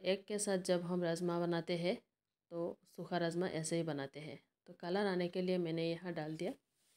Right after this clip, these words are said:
कश्मीरी ला-, लाल मिर्च पाउडर और थोड़ा धनिया पत्ता।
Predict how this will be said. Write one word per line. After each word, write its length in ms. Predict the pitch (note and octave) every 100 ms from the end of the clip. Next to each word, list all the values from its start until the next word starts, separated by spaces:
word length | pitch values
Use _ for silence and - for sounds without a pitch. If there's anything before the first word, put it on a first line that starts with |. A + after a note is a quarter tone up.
| _ _ -
कश्मीरी 400 | F3 - F3 D#3+
ला-, 180 | D#3 D3+ - -
लाल 140 | F3+ E3
मिर्च 160 | D#3+ D#3
पाउडर 380 | D#3 D3+ D#3 D#3+ - _ _ _ _ _ _ _ _ _
और 100 | E3+
थोड़ा 220 | E3 E3+ E3
धनिया 240 | E3+ E3+
पत्ता। 320 | D#3+ C#3+ -